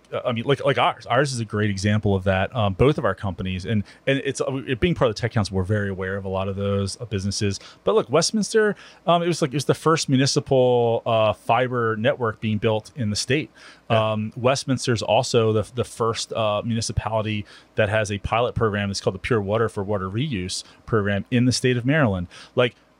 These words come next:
Speaker 1: Westminster's the first at doing a lot of things,
Speaker 2: Yeah.
Speaker 1: you know? Um, you know, so it, it's, it's, we're, we're ahead of the curve in a lot of things. Um, and, and Westminster's the seat of Carroll County. So it's not Westminster doing it by themselves. It's,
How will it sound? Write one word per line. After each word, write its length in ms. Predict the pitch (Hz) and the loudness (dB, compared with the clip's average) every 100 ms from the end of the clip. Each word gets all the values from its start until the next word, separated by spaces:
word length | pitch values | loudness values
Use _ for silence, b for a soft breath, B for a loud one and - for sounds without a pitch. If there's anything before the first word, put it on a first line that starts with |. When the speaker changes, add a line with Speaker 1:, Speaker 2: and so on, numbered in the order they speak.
| 139 | 2
Speaker 1:
Westminster's 520 | 131 165 233 214 202 | 2 4 0 -2 2
the 80 | 190 | 2
first 320 | - 165 - | 4 2 2
at 80 | 139 | 0
doing 180 | 139 123 | 2 2
a 80 | 95 | 2
lot 300 | 92 156 156 | 4 4 2
of 100 | - | -2
things, 380 | 110 85 - 101 | -12 -12 -10 -10
Speaker 2:
Yeah. 120 | 104 | -4
Speaker 1:
you 80 | 117 | 0
know? 220 | 107 135 | 2 2
Um, 380 | 127 123 120 117 | 2 2 2 -2
you 80 | 131 | -2
know, 60 | 120 | -2
so 200 | - 135 | 2 2
it, 120 | - | 2
it's, 300 | 143 131 - - | 0 -2 -2 -2
it's, 240 | 131 - | -2 -2
we're, 320 | 139 160 247 254 | 2 2 2 0
we're 240 | 139 220 | 0 0
ahead 160 | 233 240 | 2 2
of 40 | |
the 60 | 214 | 2
curve 220 | 196 190 | 2 2
in 60 | |
a 40 | 165 | 4
lot 200 | 160 165 | 4 2
of 60 | |
things. 300 | - 185 101 - | 0 -4 -6 0
Um, 320 | 117 113 110 | 2 2 2
and, 260 | 120 120 117 B B B | 2 2 0 B B B
and 200 | 147 131 | 2 4
Westminster's 500 | 151 156 170 - 131 | 4 2 -2 0 0
the 80 | 120 | 2
seat 300 | - 139 127 | 2 2 0
of 80 | - | 0
Carroll 240 | 127 101 | 0 0
County. 320 | - 113 95 | 0 -2 -2
So 160 | - 113 | 2 2
it's 120 | - | 2
not 140 | 139 127 | 0 2
Westminster 400 | 127 127 113 107 | 0 0 -6 -2
doing 160 | 110 | -2
it 80 | 104 | 0
by 140 | 104 | 0
themselves. 500 | 104 101 101 90 92 | 0 0 0 0 -4
It's, 180 | 101 - | -8 -10